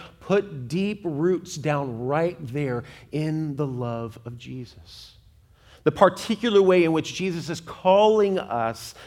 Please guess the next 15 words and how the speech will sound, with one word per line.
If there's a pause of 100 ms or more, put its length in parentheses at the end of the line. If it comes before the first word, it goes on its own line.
to
abide
in
him (380)
is
by
being
at
home,
being (120)
comfortable (960)
in
his
love, (2000)
without